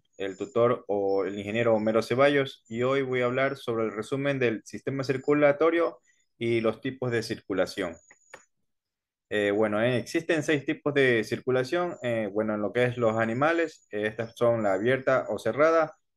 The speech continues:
la simple o la doble, y la incompleta y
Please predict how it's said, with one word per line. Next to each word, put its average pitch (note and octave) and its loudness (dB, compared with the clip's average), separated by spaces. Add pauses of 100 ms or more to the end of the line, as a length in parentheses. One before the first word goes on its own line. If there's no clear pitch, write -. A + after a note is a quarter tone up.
(100)
la F#2+ 0
simple B2+ 0
o G#2 0
la G#2 4
doble, D3 0
y A#2 -4
la A2 2
incompleta C#3 0
y B2+ -4